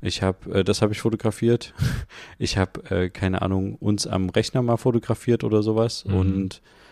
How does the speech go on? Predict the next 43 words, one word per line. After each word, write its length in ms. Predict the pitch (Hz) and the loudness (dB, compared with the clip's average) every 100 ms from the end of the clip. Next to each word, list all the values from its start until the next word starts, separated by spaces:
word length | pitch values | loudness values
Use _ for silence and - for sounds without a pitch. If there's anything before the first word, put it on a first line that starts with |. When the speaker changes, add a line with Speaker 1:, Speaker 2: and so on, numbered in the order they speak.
| _ - | _ -12
Speaker 1:
das 120 | 90 | -4
andere 200 | 90 87 | -2 4
weiß 220 | 87 104 | 4 4
ich 100 | 104 | -2
gar 120 | - 87 | 0 0
nicht 220 | 82 87 | 0 0
mehr. 160 | 87 | 4
Aber 160 | 90 98 | 6 6
jetzt 260 | 107 - - | 4 2 2
zum 100 | 110 | 4
Beispiel, 320 | 110 - 101 | 2 2 0
wenn 140 | 101 | 0
ich 120 | 98 | 0
in 180 | 92 92 | -4 -6
Urlaub 400 | - 143 202 127 | 0 2 2 0
fahren 380 | - 95 90 85 | 0 2 2 2
werde, 560 | 87 90 92 98 123 180 _ _ - - - _ _ - | 2 2 2 4 2 2 _ _ -20 -20 -20 _ _ -2
ähm, 440 | 98 98 98 95 - | 2 2 2 0 2
du 120 | 107 | 2
hast 160 | 113 | 4
ja 80 | - | 2
auch 160 | 117 - | 2 2
ein 80 | 117 | 0
Urlaubs-, 640 | 104 110 98 92 - - | 6 8 8 6 4 2
äh, 300 | 101 95 95 - - | 2 2 2 -2 0
Reel 320 | 101 113 110 | 6 8 6
gemacht, 640 | 95 90 98 - - - - | 4 0 -2 -4 -12 -16 -6
einmal, 500 | 95 95 92 95 95 | 0 2 2 0 0
wo 80 | 87 | -2
du 220 | 92 92 | 0 2
irgendwie 300 | 92 92 95 | 2 0 -2
unterwegs 440 | 92 92 101 - | 0 2 0 0
warst 220 | 107 - 101 | -2 0 0
und 80 | |
mit 140 | 95 92 | -2 0
deinen 320 | 90 90 85 | 0 0 -2
Dudes 320 | 107 110 - | -6 -6 -2
da 120 | 98 | 2
irgendwie 420 | 98 98 95 98 90 | 2 2 0 -2 -4
gepicknickt 500 | 95 - 123 101 104 | -4 -6 -6 -4 -2
hast 180 | 95 98 | 0 2
oder 180 | 95 | 4
so. 260 | 90 101 | 6 6